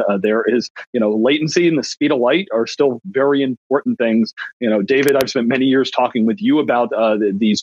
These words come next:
pieces and, uh, you know, the role as to what lives in my data center, what lives in the public cloud, what ends up the edge, where code goes, where data goes is a complex thing. But D-, David, you know, I,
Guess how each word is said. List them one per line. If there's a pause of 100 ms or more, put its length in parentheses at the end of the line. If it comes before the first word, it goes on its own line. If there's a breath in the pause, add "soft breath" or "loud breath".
pieces
and, (380 loud breath)
uh,
you
know,
the
role
as
to
what
lives
in
my
data
center,
what
lives
in
the
public
cloud,
what
ends
up
the
edge, (100)
where (160)
code
goes,
where
data
goes (260 loud breath)
is
a
complex
thing.
But (120)
D-,
David,
you
know,
I,